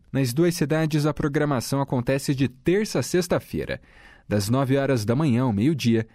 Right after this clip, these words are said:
e das duas às seis horas da tarde. O projeto é desenvolvido pela Secretaria de Inovação, em parceria com a Secretaria da Ciência, Tecnologia e Ensino Superior, Fundação Araucária, cimepar,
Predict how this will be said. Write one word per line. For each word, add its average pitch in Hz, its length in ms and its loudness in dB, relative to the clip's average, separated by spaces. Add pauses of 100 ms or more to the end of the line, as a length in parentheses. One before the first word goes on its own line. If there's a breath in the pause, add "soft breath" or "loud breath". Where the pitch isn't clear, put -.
(120 soft breath)
e - 80 -4
das 104 380 0
duas 175 380 0
às 131 140 0
seis 165 340 0
horas 139 300 0
da 131 140 0
tarde. 80 500 -6 (200)
O 139 80 -4
projeto 175 380 0
é 185 40 2
desenvolvido 151 720 2
pela 113 220 0
Secretaria 139 680 0
de 131 100 -2
Inovação, 123 680 -2
em 87 60 -4
parceria 165 600 0
com 208 240 -2
a 214 40 0
Secretaria 156 720 0
da 104 120 0
Ciência, 139 460 -2
Tecnologia 175 800 0
e 147 60 2
Ensino 139 300 -2
Superior, 123 640 0 (340 soft breath)
Fundação 98 500 -2
Araucária, 127 600 0 (220 soft breath)
cimepar, 123 640 -2